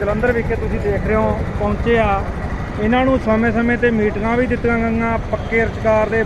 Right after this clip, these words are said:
ਵਾਅਦੇ ਵੀ ਦਿੱਤੇ ਗਏ, ਲੋਹੜੀ ਦੇ ਤੋਹਫ਼ੇ ਵੀ ਦਿੱਤੇ ਗਏ, ਪਰ ਹਾਲੇ ਤੱਕ ਹੋਇਆ ਕੁਝ ਨਹੀਂ। ਅੱਜ ਅੱਕੇ ਹੋਏ ਮੋਟੀਵੇਟਰ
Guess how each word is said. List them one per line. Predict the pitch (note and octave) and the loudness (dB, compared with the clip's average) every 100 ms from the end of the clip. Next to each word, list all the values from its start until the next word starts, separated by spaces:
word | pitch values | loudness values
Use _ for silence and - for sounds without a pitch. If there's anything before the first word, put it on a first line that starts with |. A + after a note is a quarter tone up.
| E3 | 0
ਵਾਅਦੇ | F#3 G#3 | -2 0
ਵੀ | B3+ | -2
ਦਿੱਤੇ | B3 - A3+ | -4 -2 -2
ਗਏ, | A3 A3+ A3+ | 0 2 2
ਲੋਹੜੀ | G#3+ G3+ A3+ | 2 0 2
ਦੇ | B3+ | 0
ਤੋਹਫ਼ੇ | A#3 A3 G#3+ | 0 0 2
ਵੀ | B3+ | 2
ਦਿੱਤੇ | A#3 G3 A3+ | 0 0 2
ਗਏ, | A3 A3 G#3+ G#3+ - - - - - - - | 4 4 4 0 -6 -8 -8 -8 -6 -4 2
ਪਰ | B3+ A#3+ G3 | 4 4 4
ਹਾਲੇ | G#3 A#3 | 4 4
ਤੱਕ | - - A#3+ | 0 0 2
ਹੋਇਆ | A3+ G#3 A3+ A#3 | 2 4 4 4
ਕੁਝ | G#3+ A3 | 2 -2
ਨਹੀਂ। | B3 B3 A3+ | 0 2 2
ਅੱਜ | A3 A#3 | 2 -2
ਅੱਕੇ | - A#3 | -2 -2
ਹੋਏ | G#3+ A3 A#3 A#3 A3 A#3 - | 0 0 0 0 -2 -4 -6
ਮੋਟੀਵੇਟਰ | F#3+ G3+ A3 G#3 G#3 G3+ G#3 G#3 F3+ | -4 -4 -2 -2 -2 0 0 2 0